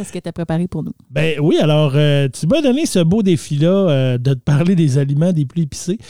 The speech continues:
Speaker 2: Et, euh, je trouvais vraiment que c'était un beau défi parce que je me suis amusé, dans le fond, euh, à trouver des aliments épicés. Euh,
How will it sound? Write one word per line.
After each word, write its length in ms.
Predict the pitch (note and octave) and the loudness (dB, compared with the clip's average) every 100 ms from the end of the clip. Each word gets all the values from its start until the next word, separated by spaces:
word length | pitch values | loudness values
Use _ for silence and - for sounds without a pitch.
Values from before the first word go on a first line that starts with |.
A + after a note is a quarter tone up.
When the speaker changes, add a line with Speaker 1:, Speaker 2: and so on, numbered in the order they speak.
| - - | -16 -4
Speaker 2:
Et, 160 | C#3+ C#3 | -2 0
euh, 60 | |
je 40 | - | -2
trouvais 200 | E3+ G3 | 0 0
vraiment 160 | D4+ G#4+ | 0 -4
que 60 | |
c'était 140 | - F3 | -2 0
un 100 | D3+ | 2
beau 160 | D#3+ | 2
défi 320 | D#3 C#3+ - F#4 | 2 0 -4 -4
parce 200 | D3+ - | -4 -2
que 240 | F3+ G3+ | -2 -2
je 80 | C3+ C#3+ | -4 -4
me 60 | |
suis 100 | C#3+ | -4
amusé, 360 | D#4+ C4+ G3 F4+ | -2 -2 -2 -2
dans 120 | A3 | -4
le 80 | B2+ | -4
fond, 380 | - G3 A3+ F#3+ | -4 -2 0 0
euh, 180 | C#3 B2+ - - - - | 0 -4 -8 -20 -20 -8
à 120 | D3+ | -4
trouver 300 | - G#3+ D#4+ | -2 0 0
des 200 | D#4 E3+ | 2 2
aliments 280 | D#3+ D#3 E3+ | 2 2 2
épicés. 800 | F3 D3+ - - F#3 F#3 G3+ G#3 | 0 -2 -6 -6 -2 2 2 2
Euh, 140 | D#3+ | 0